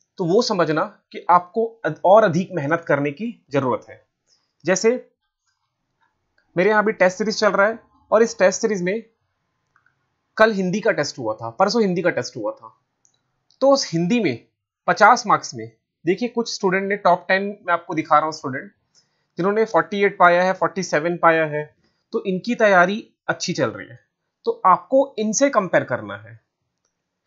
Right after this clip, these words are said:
क्योंकि इन्हीं से ही तो कॉम्पिटिशन है आपका। तो आप इनसे अपने मार्क्स की कंपेयर करिए कि आपको कितने मार्क्स मिल रहे हैं।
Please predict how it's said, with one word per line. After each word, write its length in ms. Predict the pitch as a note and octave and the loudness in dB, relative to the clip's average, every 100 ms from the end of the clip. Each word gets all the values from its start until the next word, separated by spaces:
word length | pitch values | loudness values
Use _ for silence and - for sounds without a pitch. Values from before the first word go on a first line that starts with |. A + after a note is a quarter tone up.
| _ _ | _ _
क्योंकि 200 | - B3 | -8 -6
इन्हीं 340 | B3+ G3 F#3 B3 | -4 -2 0 0
से 120 | B3+ | 0
ही 100 | B3 | 0
तो 100 | B3 | 0
कॉम्पिटिशन 600 | G3+ E3 E3 E3+ E3 F#3 | 0 -2 -2 -4 -4 -6
है 60 | E3+ | -6
आपका। 260 | D#3+ - E3 _ _ _ _ _ _ _ _ _ _ _ _ _ _ _ _ _ _ _ | -8 -10 -12 _ _ _ _ _ _ _ _ _ _ _ _ _ _ _ _ _ _ _
तो 120 | - | 2
आप 360 | - C4+ C4 _ _ _ _ _ _ _ F4+ _ _ _ _ _ _ _ _ _ - | 8 8 6 _ _ _ _ _ _ _ _ _ _ _ _ _ _ _ _ _ -2
इनसे 280 | A3+ A#3 D4 | -2 2 0
अपने 240 | C#4 B3+ | 2 4
मार्क्स 320 | F#3+ F3 - | 6 6 4
की 140 | - B3 | -10 -4
कंपेयर 360 | G#3+ D3 C#3+ | -4 0 -2
करिए 300 | - G2 - - _ _ _ _ _ _ _ _ _ _ _ | -2 -8 -12 -20 _ _ _ _ _ _ _ _ _ _ _
कि 140 | B3 - | -14 0
आपको 280 | F#3 - A#3+ | 0 2 -6
कितने 280 | G3 - F#3 | -6 -4 0
मार्क्स 260 | B2+ - | 0 -2
मिल 100 | A2+ | -10
रहे 180 | G#2 G2+ | -10 -12
हैं। 80 | B2 | -14